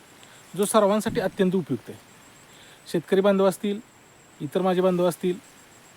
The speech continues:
यांच्यासाठी, सर्वांसाठी, सर्व लोकांसाठी अतिशय उपयुक्त आहे. मित्रांनो, आपलं जे हवामान आहे, त्या हवामानाशी संबंधित असणारी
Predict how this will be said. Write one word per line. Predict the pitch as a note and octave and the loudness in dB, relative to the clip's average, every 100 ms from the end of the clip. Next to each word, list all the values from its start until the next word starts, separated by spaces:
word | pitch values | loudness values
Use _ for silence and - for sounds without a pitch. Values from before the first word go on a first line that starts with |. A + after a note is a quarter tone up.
| - | -8
यांच्यासाठी, | D#3+ D#3 E3+ F3+ | -6 -4 -4 -2
सर्वांसाठी, | - F3 F#3+ F#3+ D#3+ A2 - - - - - - - - | 2 4 2 0 -4 -8 -14 -20 -20 -20 -20 -20 -14 -4
सर्व | - A3 | 2 4
लोकांसाठी | A3+ G3+ F#3 F3 F#3+ | 4 2 -2 -4 -8
अतिशय | - - E3+ G3+ | -8 -6 -6 -6
उपयुक्त | D3+ A#2+ - | -6 -10 -14
आहे. | - - - - - - - - - - - - - - - - - - | -20 -20 -20 -20 -20 -20 -20 -20 -20 -20 -20 -20 -20 -20 -20 -20 -12 -4
मित्रांनो, | F#3+ A3 A3+ G#3 - - | 2 4 4 0 -4 -4
आपलं | F3+ F3 G3 | -2 0 2
जे | G#3 | 2
हवामान | F#3 F#3+ G3 | 4 4 2
आहे, | C3 C#3 - - - - - | -2 -6 -16 -20 -20 -14 -6
त्या | F3 | -4
हवामानाशी | F3 F3+ F#3+ F#3+ F3+ - | 0 0 0 0 -2 -4
संबंधित | G3 G3+ F3 F3 F3 | -4 -2 0 -2 -2
असणारी | F3 E3+ E3 D#3+ | -4 -2 -2 -2